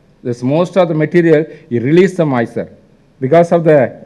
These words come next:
expansion of, uh, air, if the moisture will re-, release the moisture. If, uh, ma-, any material release the moisture, it will contract. The contracts makes that stone weathering or powdering or crack. To avoid that only,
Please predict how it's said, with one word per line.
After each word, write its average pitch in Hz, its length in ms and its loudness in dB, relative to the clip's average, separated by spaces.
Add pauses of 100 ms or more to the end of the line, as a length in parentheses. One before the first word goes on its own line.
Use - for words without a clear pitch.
expansion 156 500 -4
of, 143 180 -6
uh, 131 200 0
air, 123 640 0
if 131 140 -2
the 127 120 0
moisture 160 360 -2
will 151 100 -2
re-, 127 280 -2
release 139 460 0
the 147 60 -6
moisture. 110 420 -6 (240)
If, 175 240 2
uh, 170 160 2
ma-, 139 140 0
any 175 380 2
material 208 360 2
release 180 300 2
the 214 100 -2
moisture, 185 680 -4
it 135 120 -4
will 139 140 -4
contract. 127 560 -6 (220)
The - 100 -6
contracts 196 460 -2
makes 160 400 -4 (300)
that 127 180 -2
stone 156 720 -2
weathering 151 520 0 (120)
or 104 100 -6
powdering 151 600 0
or 110 160 -4
crack. 131 480 -4 (260)
To 131 120 -2
avoid 190 340 2
that 180 180 -4
only, 156 280 -2